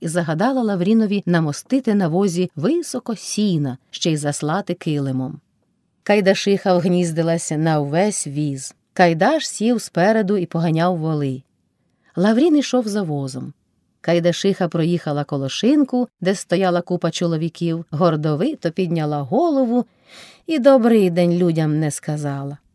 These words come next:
"Ого, наша пані економша вилізла трохи не під небо", — загомоніли чоловіки. "Видно, що їде на розглядини".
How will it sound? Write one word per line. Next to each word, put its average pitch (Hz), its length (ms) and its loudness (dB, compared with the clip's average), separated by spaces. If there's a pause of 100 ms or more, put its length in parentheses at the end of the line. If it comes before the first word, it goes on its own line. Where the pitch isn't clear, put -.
(140)
"Ого, 185 800 0
наша 254 420 -2
пані 240 400 4
економша 220 640 2
вилізла 202 500 2
трохи 185 400 0
не 185 120 2
під 175 220 -4
небо", — 160 720 0
загомоніли 156 680 0
чоловіки. 147 680 -6 (300)
"Видно, 240 520 4
що - 200 0
їде 190 440 2
на 170 160 2
розглядини". 139 1000 -2